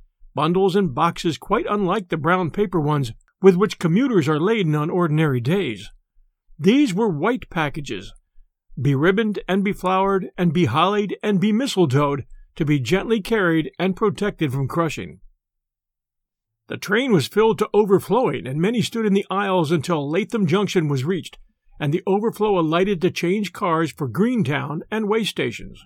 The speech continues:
Among the crowd were two men with suitcases who hurried into the way train and, entering the smoking car from opposite ends, met in the middle of the aisle, dropped their encumbrances, stretched out a hand, and ejaculated in the same breath,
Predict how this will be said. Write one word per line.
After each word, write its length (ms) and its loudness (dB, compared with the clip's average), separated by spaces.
Among 320 4
the 100 4
crowd 380 0
were 100 0
two 220 -4
men 220 2
with 140 2
suitcases 680 -2
who 140 4
hurried 360 0
into 160 -2
the 120 -2
way 180 2
train 460 -4
and, 340 -2
entering 340 0
the 80 2
smoking 460 0
car 240 0
from 240 -8
opposite 400 0
ends, 320 2
met 180 0
in 80 0
the 80 2
middle 260 2
of 60 0
the 140 -2
aisle, 460 -2
dropped 280 -4
their 140 2
encumbrances, 720 2
stretched 400 -2
out 120 0
a 40 2
hand, 460 0
and 120 0
ejaculated 640 2
in 60 4
the 80 2
same 300 0
breath, 300 0